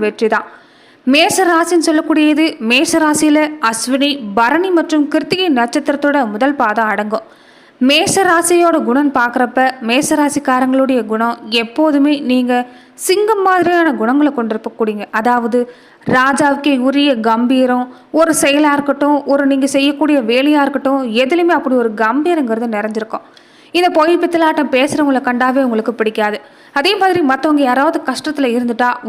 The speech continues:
ஓடி போய் உதவி செய்யக்கூடியவங்க குணங்கிறது உங்களுக்கு இருக்கும். அதே மாதிரி கூட பழகுறவங்க நல்லவங்க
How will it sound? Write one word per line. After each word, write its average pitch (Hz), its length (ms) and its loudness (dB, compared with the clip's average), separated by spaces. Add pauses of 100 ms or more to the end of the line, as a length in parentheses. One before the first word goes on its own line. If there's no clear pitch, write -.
(100)
ஓடி 349 300 2
போய் 339 180 2
உதவி 269 260 0
செய்யக்கூடியவங்க 247 680 -2
குணங்கிறது 247 480 0
உங்களுக்கு 220 260 -2
இருக்கும். 220 240 -6 (560)
அதே 302 120 0 (120)
மாதிரி 294 240 2 (240)
கூட 320 180 2 (100)
பழகுறவங்க 262 480 0 (260)
நல்லவங்க 277 360 0